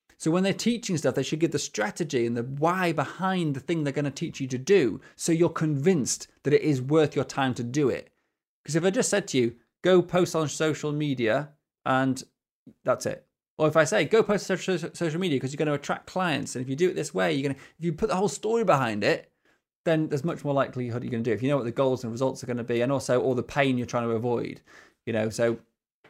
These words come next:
like I said about the time example, if you give those examples, then it helps people. So when your staff are creating the systems and they actually give them the, the lessons they learned behind those, then it means that people going forward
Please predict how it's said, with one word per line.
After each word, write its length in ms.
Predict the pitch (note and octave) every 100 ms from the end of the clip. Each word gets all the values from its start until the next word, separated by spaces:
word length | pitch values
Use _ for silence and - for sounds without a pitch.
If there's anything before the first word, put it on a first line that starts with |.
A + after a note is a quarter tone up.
| _ _ _ -
like 180 | C#3 C3+
I 60 |
said 120 | A#2
about 160 | A2+ A2+
the 60 | F#2+
time 320 | - A#2 A2+
example, 380 | G#2+ A2+ A2 G#2
if 60 |
you 100 | A#2
give 260 | A2+ E3 D#3+
those 180 | D3+ C#3+
examples, 400 | B2+ A#2 A2+ - _ _
then 100 | A#2
it 60 | A#2
helps 320 | A2 B2 -
people. 220 | - A#2
So 120 | G#2 B2
when 180 | C#3
your 240 | C#3 C3+ B2+ - _
staff 360 | - F3 D#3
are 60 | D3+
creating 260 | - B2+ B2+
the 60 |
systems 380 | A3+ - F3+ D3+
and 80 | C3+
they 60 |
actually 260 | C3+ - B2
give 100 | B2
them 240 | A#2+ B2 -
the, 200 | C3 A#2 - _
the 260 | C3 A#2+ - _ _ C3+
lessons 360 | E3+ - D#3+
they 120 | C3+
learned 240 | C3 C3+ -
behind 420 | A2+ D#3+ B3+ G3
those, 300 | B2+ B2+ - _ -
then 140 | B2+
it 180 | B2 -
means 380 | - C#3 C3 B2
that 120 | -
people 280 | C#3 C3 A#2
going 180 | A2+ A2+
forward 400 | F3+ D#3 C3+